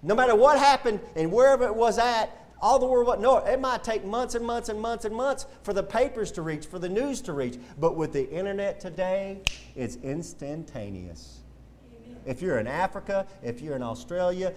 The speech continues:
Speaker 1: if you're in China, if you're in America, no matter where you're at in the world, you can instantaneously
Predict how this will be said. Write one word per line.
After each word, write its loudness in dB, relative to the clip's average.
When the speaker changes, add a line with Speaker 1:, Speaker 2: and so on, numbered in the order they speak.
Speaker 1:
if -8
you're -6
in -10
China, -4
if -8
you're -6
in -8
America, -2
no -4
matter -6
where -4
you're -2
at -2
in -8
the -8
world, -4
you -10
can -12
instantaneously -8